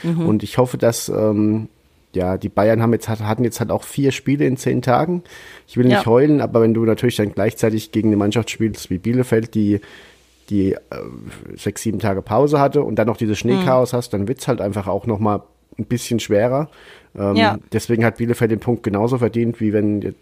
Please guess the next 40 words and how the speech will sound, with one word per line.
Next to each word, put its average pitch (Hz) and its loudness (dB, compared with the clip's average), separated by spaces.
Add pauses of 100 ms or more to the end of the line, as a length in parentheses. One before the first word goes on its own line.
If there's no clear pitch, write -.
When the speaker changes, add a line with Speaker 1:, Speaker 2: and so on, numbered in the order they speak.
Speaker 2:
diese 101 -6
Club-W 101 -2
M 92 2
nicht - -4
gewesen 131 2
wäre. 131 2
Also 101 -4
das 98 -10
ist - -12
völlig 220 2
Speaker 1:
Ja. 208 2
Speaker 2:
okay 117 2
für 147 0
mich. 143 -4 (440)
Es - -16
Speaker 1:
Ja. 113 0
Speaker 2:
war 107 4
ein 104 -2
geiles 110 4
Spiel 180 0 (360)
und 110 0
jetzt, - -2
äh, 107 2 (420)
das 110 -8
einzig 113 -4
Gute 151 4
ist, 147 -2
dass 127 -2
Bayern 117 0
jetzt 117 -6
einfach 113 -2
mal 113 0
sechs - -6
Tage 110 2
Pause 113 2
hat 92 -4
vom 87 -8
Eintracht-Spiel. 92 -8
Also, 95 -2
Speaker 1:
Mhm. 165 -2